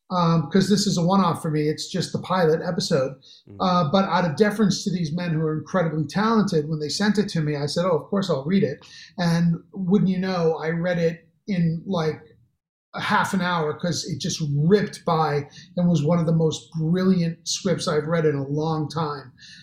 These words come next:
Speaker 1: That I, I called my manager and I was like, "Um, I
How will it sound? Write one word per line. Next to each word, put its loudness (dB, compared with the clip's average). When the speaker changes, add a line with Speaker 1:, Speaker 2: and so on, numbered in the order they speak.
Speaker 1:
That 4
I, 2
I -6
called 0
my 2
manager 2
and 2
I 2
was -2
like, -2
"Um, 6
I 2